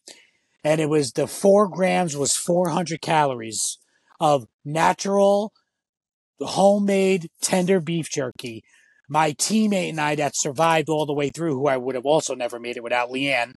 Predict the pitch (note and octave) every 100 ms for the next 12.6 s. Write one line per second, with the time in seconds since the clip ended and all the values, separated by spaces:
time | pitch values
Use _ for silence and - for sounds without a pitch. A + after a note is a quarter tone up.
0 | _ _ D3+ C3 C#3+ C#3+ C3+ B2+ A#2+ B2
1 | A#2+ C3 B2 B2+ - - - _ _ -
2 | C#3 C3+ C3 C3+ C3+ C#3 C#3+ C#3+ C3+ -
3 | E3 E3 D#3+ D#3 D#3 E3 C3 B2 C3+ B2+
4 | B2+ - C3+ C#3 C3 - - F3+ G3 F#3+
5 | F3+ F3 F3+ - _ _ _ - D3 D#3+
6 | F#3+ F#3 F#3 F#3 F3+ _ _ _ - E3
7 | D#3+ E3 F#3 G3 G3 F#3 F#3+ E3+ D#3 D#3+
8 | E3+ C#3 E3+ E3 D#3+ - _ _ _ E3+
9 | E3 D3 B2+ F#3+ - D#3 F3+ F3 F3 -
10 | F#3 E3+ E3+ D#3 _ _ - D3+ E3+ F3+
11 | G#3 F#3+ G3 E3+ E3+ D3+ E3+ E3+ - D#3
12 | C3 D#3+ D3 - D3+ B2